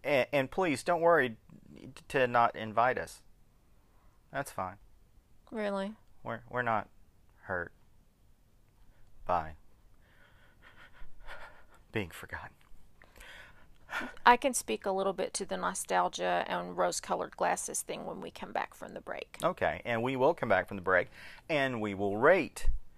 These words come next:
Speaker 1: Hocus Pocus. Hocus Pocus.
Speaker 2: Hocus what?
Speaker 1: Hos-, Hostess.
Speaker 2: <laughs> Hostess
Speaker 1: Hostess
Speaker 2: Mos-,
Speaker 1: Focus?
Speaker 2: Hostess Mostess?
Speaker 1: Something along that line,
Speaker 2: <laughs>
Speaker 1: right after this.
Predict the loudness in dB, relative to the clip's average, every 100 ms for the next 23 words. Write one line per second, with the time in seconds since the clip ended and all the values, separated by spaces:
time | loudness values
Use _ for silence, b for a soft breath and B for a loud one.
0 | -18 -18 -20 -4 -2 -2 -4 0 0 0
1 | -6 -6 -4 2 2 2 -2 -4 -8 2
2 | 2 4 0 4 8 10 8 8 12 12
3 | 12 12 12 12 6 12 12 12 6 2
4 | 0 -2 -10 6 12 12 12 12 12 12
5 | 12 12 12 8 12 12 12 4 10 10
6 | 10 10 8 12 12 12 10 10 12 12
7 | 12 12 10 10 6 6 12 12 12 12
8 | 8 6 6 6 2